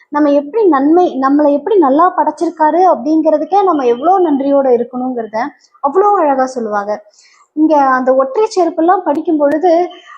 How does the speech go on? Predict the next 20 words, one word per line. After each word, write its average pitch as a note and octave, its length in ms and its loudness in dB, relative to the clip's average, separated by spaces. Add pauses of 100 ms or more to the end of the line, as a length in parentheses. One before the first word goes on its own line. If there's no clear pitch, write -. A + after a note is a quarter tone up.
ரொம்ப G4 480 0
சந்தோஷமா F4 500 0
இருந்தது. A3 340 -4 (560)
யா-, C#4 440 0 (120)
இந்த D4 200 0
மனிதர்கள் F4+ 540 2
எல்லாம் D#4+ 320 2
இப்ப E4 360 -4
கூட G4+ 200 -2
நம்ம E4 200 2
இருக்காங்க, C#4 680 -4 (340)
எவ்வளவோ F4+ 280 2 (100)
வேற்று E4+ 320 -2
மதத்தர் D4+ 440 0
எல்லாம் D#4+ 280 2 (180)
அந்த C#4 160 0 (200)
முஸ்லீம் D#4+ 380 0
நண்பர்கிட்ட C#4 640 -4 (120)
போய் C#4 260 2 (220)
குழந்தைகளுக்கு D4 540 0